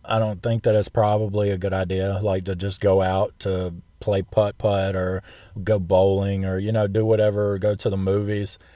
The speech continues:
Whatever you usually do on the weekends, go shopping. Just, I mean, it's probably better to stay at home because if you're not sick, you don't wanna get sick from other people. And, and, you know, if you're carrying it and you,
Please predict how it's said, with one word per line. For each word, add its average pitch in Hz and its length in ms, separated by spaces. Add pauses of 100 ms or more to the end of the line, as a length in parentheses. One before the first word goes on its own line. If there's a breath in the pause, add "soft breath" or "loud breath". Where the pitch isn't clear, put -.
(240 soft breath)
Whatever 127 680 (300)
you 110 160
usually 117 460
do 123 180
on 113 100
the 104 80
weekends, 110 480
go 98 140
shopping. 98 760 (120)
Just, 113 440
I 113 80
mean, 123 360 (340 loud breath)
it's 120 140
probably 127 500
better 120 280
to 110 80
stay 117 200
at 107 80
home 113 200
because 107 260
if 101 100
you're 98 80
not 113 400
sick, 123 440 (400 soft breath)
you 110 100
don't 120 160
wanna 117 140
get 107 160
sick 117 220
from 104 160
other 107 180
people. 107 500
And, 101 420
and, 98 580
you 101 140
know, 98 180
if 104 220
you're 104 120
carrying 107 500
it 120 180 (100)
and 101 180
you, 98 440